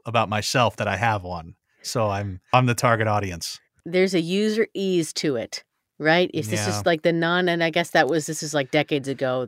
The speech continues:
Speaker 2: marketed as the non-computer users, right? It's, like, for artists.
Speaker 1: Yeah, it's for
Speaker 2: People who
Speaker 1: creatives. It's
Speaker 2: don't know how
Speaker 1: supposed
Speaker 2: to
Speaker 1: to be
Speaker 2: code.
Speaker 1: intuitive. Um, I'm a, I'm a fan.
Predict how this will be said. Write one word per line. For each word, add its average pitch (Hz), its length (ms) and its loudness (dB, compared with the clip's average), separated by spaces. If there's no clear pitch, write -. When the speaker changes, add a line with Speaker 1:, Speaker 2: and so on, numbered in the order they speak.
Speaker 2:
marketed 151 560 -2
as 135 200 -4
the 160 100 -6
non-computer 160 920 -2
users, 143 500 0
right? 170 120 8
It's, 170 120 2
like, 180 120 0
for 190 160 2
artists. 151 760 0
Speaker 1:
Yeah, 165 200 6
it's - 100 0
for 117 100 -4
Speaker 2:
People - 200 -2
who 131 200 6
Speaker 1:
creatives. 131 220 6
It's 170 80 0
Speaker 2:
don't 175 200 4
know 170 80 4
how 160 80 10
Speaker 1:
supposed 165 100 6
Speaker 2:
to 165 40 4
Speaker 1:
to 135 40 4
be 131 100 4
Speaker 2:
code. 156 360 4
Speaker 1:
intuitive. 131 1120 2
Um, 110 680 0
I'm 165 180 6
a, 196 120 10
I'm 180 160 12
a 202 60 10
fan. 175 500 8